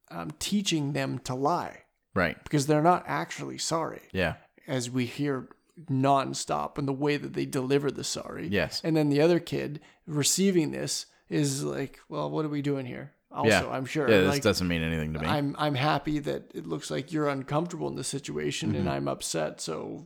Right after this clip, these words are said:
Speaker 1: you also being upset makes me more happy, I
Speaker 2: Mm-hmm.
Speaker 1: suppose. <laughs> That could be.
Speaker 2: Yeah, so we, we teach the one kid to lie and the other to profit off of somebody's misery.
Speaker 1: <laughs> That's right.
Speaker 2: Yeah.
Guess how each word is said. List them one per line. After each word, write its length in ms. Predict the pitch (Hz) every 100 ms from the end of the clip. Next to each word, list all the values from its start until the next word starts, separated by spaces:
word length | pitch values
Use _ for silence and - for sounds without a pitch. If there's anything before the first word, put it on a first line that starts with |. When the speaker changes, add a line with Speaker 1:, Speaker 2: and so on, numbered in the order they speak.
| 190
Speaker 1:
you 300 | 156 147 151
also 320 | 147 151 156 151
being 260 | 156 147
upset 420 | 139 - 156 151
makes 300 | 151 143 -
me 80 | 147
more 240 | 139 147 160
happy, 440 | 175 202 233 240
I 20 |
Speaker 2:
Mm-hmm. 140 | 196 220
Speaker 1:
suppose. 640 | 214 175 - 185 262 - - -
<laughs> 160 | -
That 160 | 165 -
could 200 | - 175
be. 220 | 175 180
Speaker 2:
Yeah, 140 | 151 110
so 200 | - 110
we, 180 | 101 92
we 180 | 110 101
teach 400 | - 107 - -
the 140 | 98 - -
one 380 | 104 104 104 98
kid 260 | 101 85
to 60 | 101
lie 280 | 90 92 92
and 180 | 87 85
the 80 |
other 180 | 87 87
to 140 | 82 -
profit 440 | - 90 80 82
off 180 | 78 -
of 100 | 85
somebody's 400 | - 82 78 71
misery. 380 | 87 80 80 -
Speaker 1:
<laughs> 120 | 175
That's 200 | 202 -
right. 240 | 208 160 - - 90
Speaker 2:
Yeah. 180 | 87